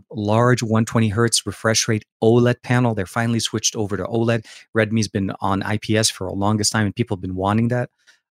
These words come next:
Um, stereo speakers, true stereo speakers like the Mi eleven, two separate speakers as opposed to the speaker in the earpiece. Um, headphone jack. I mean, who would have thunk it? And a,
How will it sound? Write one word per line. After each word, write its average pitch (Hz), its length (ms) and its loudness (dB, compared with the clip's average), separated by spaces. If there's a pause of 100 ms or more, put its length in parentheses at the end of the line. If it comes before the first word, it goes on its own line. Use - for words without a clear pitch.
(120)
Um, 104 280 0
stereo 147 400 4
speakers, 147 520 2
true - 380 2
stereo 147 340 4
speakers 135 380 -2
like 117 200 -4
the 117 80 0
Mi 120 220 2
eleven, 120 400 2 (340)
two 127 240 4
separate 135 440 2
speakers 147 480 0
as 117 120 -4
opposed 110 300 -2
to 113 80 0
the 101 120 -4
speaker 110 360 -2
in 107 100 0
the 110 160 -6
earpiece. 156 440 -2 (480)
Um, 101 460 2
headphone 151 420 0
jack. 160 420 0 (240)
I 110 40 -4
mean, 107 120 2
who 123 80 4
would 151 100 2
have 113 120 0
thunk 120 240 0
it? 180 120 -2
And 101 140 -2
a, 95 180 -4